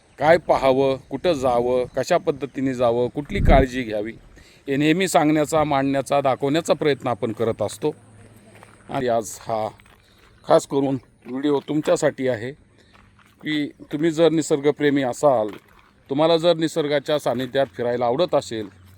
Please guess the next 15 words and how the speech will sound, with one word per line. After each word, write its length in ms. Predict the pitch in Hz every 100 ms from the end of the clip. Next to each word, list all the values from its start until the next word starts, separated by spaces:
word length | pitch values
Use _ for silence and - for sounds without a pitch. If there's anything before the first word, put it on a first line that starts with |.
| - - - -
तर 60 |
तुम्हीसुद्धा 640 | 107 - 151 156 160 143 147
आलं 140 | 139
पाहिजे 340 | 131 139 131 160
आणि 120 | 165
अशा 320 | 151 - 165
ठिकाणांना 560 | 156 131 143 139 147 180
भेटी 260 | 190 170
दिली 220 | 156 139 127
पाहिजे, 280 | 123 113 123 - _ - _ _ _ _ -
हीच 200 | 208 - -
या 160 | 156
ठिकाणी 400 | 147 135 143 139
अपेक्षा 460 | 135 135 143 120 131
करतो. 360 | 139 123 165